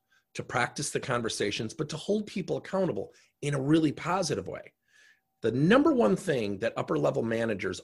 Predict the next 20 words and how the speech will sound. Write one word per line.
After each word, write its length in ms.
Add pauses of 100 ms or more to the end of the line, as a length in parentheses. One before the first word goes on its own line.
of 200
managers 500
can 200
do 180
is 120
to 100
get 260
group 240
coaching 380
going, 300
get 140
a 60
session 460
going, 340 (460)
and 100
ask 180
one 480 (640)
really 380
fundamental 480
question. 400